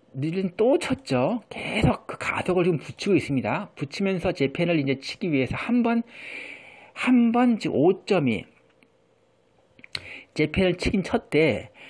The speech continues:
우선은 이 이시가키, 그러니까 이, 이, 이시가키는 여기 이 난세이 제도 쪽입니다. 난세이 제도 쪽을 쳤어요. 지금 보시면은 난세이 제도 쪽을 한번 쳤습니다.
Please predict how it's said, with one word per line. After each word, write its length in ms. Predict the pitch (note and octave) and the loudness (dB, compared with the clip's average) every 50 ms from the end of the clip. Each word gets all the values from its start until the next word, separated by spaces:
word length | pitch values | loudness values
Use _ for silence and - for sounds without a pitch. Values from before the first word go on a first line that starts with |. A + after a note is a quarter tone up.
| - - _ | -20 -16 _
우선은 480 | - D#3 D#3 G#3+ G#3+ A#3 A3+ F3+ - - _ _ _ | -4 0 2 2 4 4 2 2 0 -6 _ _ _
이 300 | - B2 A2+ G#2+ G2+ F2+ - | -4 -2 0 0 -2 -2 -2
이시가키, 680 | C3+ C#3+ - G#3 G3+ F#3+ C3+ - - - - F2 F2+ - _ - - - - | -4 -4 -2 0 0 0 0 -2 -4 -8 -8 -8 -8 -14 _ -20 -20 -18 -8
그러니까 200 | - A#2+ C3 C#3+ | -6 -2 0 2
이, 120 | A#2+ B2 E3+ | 2 4 4
이, 180 | F3 D#3+ D#3+ F3+ C3+ E3 | 4 4 2 2 0 0
이시가키는 640 | F#3 F#3 A3 A3+ G#3 G#3 - - F#3+ F#3+ F3 - - | -2 0 0 0 0 -2 -2 -2 -2 -2 -2 -4 -2
여기 500 | - A2+ A2+ A#2 A#2 A2 F#2+ F2+ D2+ - - _ - | 0 0 2 2 2 2 2 0 -2 -6 -14 _ -8
이 220 | C3+ C3+ A2+ F2+ | -4 -4 -4 -2
난세이 600 | A2 G2+ - F#2+ A2+ B2+ D3+ D3+ - A#3 A#3+ A#3+ | -2 -2 -2 0 2 2 2 2 2 2 2 4
제도 220 | - C#3+ B2+ C#3 B2+ | 2 2 0 0 0
쪽입니다. 680 | - A#2+ G#2+ G2+ G#2 G#2 G2 G2 - F#2+ G2+ D#3+ B3+ C4+ - - _ | 0 0 0 0 -2 -4 -6 -6 -4 -2 -2 0 -2 -4 -8 -14 _
난세이 680 | - A2 - - F#2 G#2 A#2+ C3+ C#3+ - G#3 A3 A#3 G#3+ | -16 -12 -10 -8 -4 0 0 0 0 2 2 2 2 2
제도 440 | - - G#2+ F#2+ F#2 - D#3 D#3+ - | 0 -2 -6 -4 -2 -2 -2 -4 -4
쪽을 200 | - E3 D3 D3 | -4 -2 0 0
쳤어요. 360 | - - - A3 - - E3 | -2 -2 -8 -8 -2 0 0
지금 160 | C3 - B2+ G#2 | 0 0 -2 -2
보시면은 640 | - G#2+ - - G2+ G2 F#2 G2+ A#2+ F3+ B3 C#4+ - _ _ - - - - - - - - - - | -2 -4 -4 -4 -6 -6 -6 -6 -4 -4 -4 -6 -8 _ _ -20 -20 -20 -20 -20 -20 -20 -20 -16 -8
난세이 640 | - F2+ F#2+ G#2+ A#2+ C3+ C#3+ - G3 G3+ G#3 G3 | -6 -4 0 2 2 0 2 2 2 2 0 0
제도 440 | - - A2 G#2 A2 C3 C#3 C3+ - | -2 -4 -4 -2 0 -2 -2 -2 -4
쪽을 160 | - C3+ B2+ | -4 -4 -4
한번 220 | B2 - E3 C#3+ - | -2 -4 -6 -6 -4
쳤습니다. 560 | - G3 - - D#3 B2 - F#2 - - | -6 -6 -6 -4 -4 -4 -4 -6 -10 -12